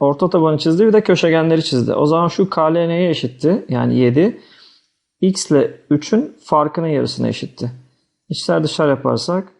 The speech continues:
x eksi üç eşittir on dört ise x buradan on yedi birim olmuş olur. Tamam. Ee, şimdi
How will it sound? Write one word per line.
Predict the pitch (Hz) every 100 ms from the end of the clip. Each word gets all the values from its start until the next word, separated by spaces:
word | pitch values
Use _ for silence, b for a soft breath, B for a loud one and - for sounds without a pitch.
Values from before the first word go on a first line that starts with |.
| -
x | 160 151 160
eksi | 147 -
üç | 139 135
eşittir | 131 - - 127 - _ _ _ _ _ _ _
on | - 165 139
dört | 127
ise | 120 - 202
x | 165 -
buradan | 131 135 170 -
on | 165 156
yedi | 135 135
birim | 131 156 190 - _ _ _ -
olmuş | 139 131 175 -
olur. | 127 - - _ _ _ _ _ _ _ _ _ _ -
Tamam. | - 165 170 _ _ _ _ _ _ _ _ _ _ _ _ _ _ _ -
Ee, | 123 98 95 - - _ _
şimdi | - - 147